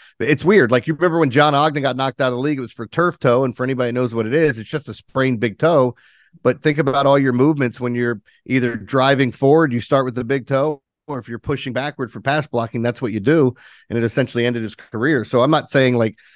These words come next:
"Oh my God, Burrow's career could be over," but I think it would have been better had they sat him for a couple weeks, let that thing heal up and see what's going on. I believe Ja'Marr Chase when he says, "I'm open on every freaking play," because the guy's an absolute animal.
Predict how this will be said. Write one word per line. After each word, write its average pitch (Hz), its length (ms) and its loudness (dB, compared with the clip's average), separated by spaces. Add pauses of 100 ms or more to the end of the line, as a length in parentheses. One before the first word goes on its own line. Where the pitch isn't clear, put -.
(120)
"Oh 127 120 0
my 120 100 2
God, 123 340 0 (320)
Burrow's 135 360 0
career 131 280 -2
could 120 140 -8
be 110 140 -2
over," 151 260 0
but 123 100 -2
I 123 120 -2
think 156 160 -4
it 131 40 -6
would 131 120 -2
have 117 100 -6
been 117 160 -4
better 123 300 0
had 113 160 -6
they 110 100 -10
sat 120 340 -4
him 123 100 -6
for - 260 -8
a 98 40 -12
couple 107 280 -4
weeks, 110 360 -4 (360)
let 117 160 0
that 117 180 2
thing 120 180 0
heal 113 220 2
up 123 160 0
and 107 100 -8
see 123 100 -4
what's 107 160 -4
going 110 220 0
on. 123 360 2 (400)
I 160 140 6
believe 156 320 4
Ja'Marr 139 380 2
Chase 156 280 0
when 123 100 -2
he 120 60 -2
says, 123 260 -2
"I'm 120 180 -2
open 135 300 -2
on 113 160 -4
every 117 380 -4
freaking 113 360 -8
play," 135 260 4
because 113 240 -2
the 107 100 -6
guy's 117 260 0
an 117 80 2
absolute 113 400 0
animal. 120 520 -4